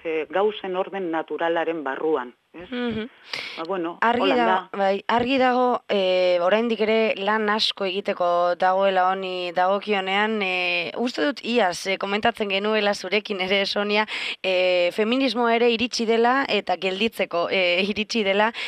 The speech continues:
Speaker 2: eta aurrera pauso asko eman ditu, e, borroka feministak berak, feminismoak berak ekarpen asko egin ditu dagoeneko, baina oraindik ere asko geratzen da egiteko,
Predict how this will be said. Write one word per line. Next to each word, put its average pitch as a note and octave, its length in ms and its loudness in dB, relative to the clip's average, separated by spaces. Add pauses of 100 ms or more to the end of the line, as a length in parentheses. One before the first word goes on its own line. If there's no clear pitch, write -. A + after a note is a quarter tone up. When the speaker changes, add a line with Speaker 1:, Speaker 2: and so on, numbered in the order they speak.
(140)
Speaker 2:
eta F#3 240 2
aurrera G3+ 260 2
pauso A3+ 280 0
asko G3+ 240 0
eman G3 240 0
ditu, G3 600 0
e, F3+ 360 2
borroka G3+ 340 2
feministak G3 540 -2
berak, G#3 220 2
feminismoak G3 600 -4
berak G3+ 260 0
ekarpen G3+ 420 -2
asko G3+ 320 -2
egin G3+ 200 -4
ditu G3+ 400 -2
dagoeneko, G#3+ 580 2 (300)
baina A#3+ 180 2
oraindik A#3 320 0
ere G3+ 140 4
asko G3 260 0
geratzen F#3 360 0
da F3+ 120 4
egiteko, G3+ 500 0